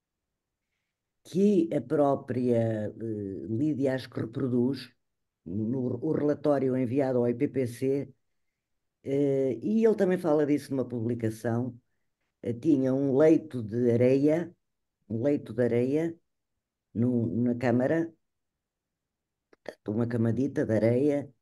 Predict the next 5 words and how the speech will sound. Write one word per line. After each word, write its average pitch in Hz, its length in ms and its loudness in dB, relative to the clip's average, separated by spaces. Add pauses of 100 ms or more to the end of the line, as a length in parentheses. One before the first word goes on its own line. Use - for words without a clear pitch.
(100)
chamamos-lhe 110 420 -4
assim, 120 640 -2 (680)
tinha 175 240 4
uma 160 140 4
lâmina, 180 680 4